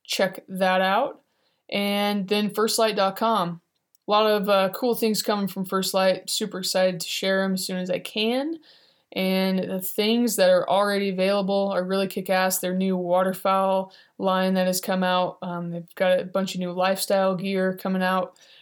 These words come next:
I would say my favorites are, like, the Wick hoodie. I wear that thing every day, probably mostly every day on about every hunt. Um, that built-in hood is great for sleeping in,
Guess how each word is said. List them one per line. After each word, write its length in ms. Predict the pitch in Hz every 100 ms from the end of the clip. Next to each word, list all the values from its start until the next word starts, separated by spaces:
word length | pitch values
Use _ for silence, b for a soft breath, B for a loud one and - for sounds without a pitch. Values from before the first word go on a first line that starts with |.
| B
I 60 | 190
would 100 | 185
say 300 | - 190 190
my 220 | 190 180
favorites 640 | 180 - 202 196 214 208 -
are, 120 | 180
like, 220 | 180 175
the 80 | 185
Wick 320 | 170 190 190
hoodie. 440 | - 202 214 226
I 80 | 185
wear 200 | 185 185
that 240 | 185 185 -
thing 280 | 185 180 -
every 320 | 170 185 190 175
day, 480 | 175 180 185 208 -
probably 640 | - 190 190 185 196 196
mostly 560 | 196 190 196 202 - 190
every 200 | 196 196
day 180 | 185 185
on 340 | 185 185 180 - -
about 480 | 175 196 208 214 -
every 280 | 185 180
hunt. 360 | 170 185 185 - B B B B -
Um, 480 | 180 180 175 180 - _ _ -
that 260 | 185 180
built-in 400 | 170 196 190 190
hood 240 | 185 196 180
is 100 | 180
great 280 | 185 180 -
for 80 |
sleeping 460 | 214 - 240 240 233
in, 320 | 226 226 226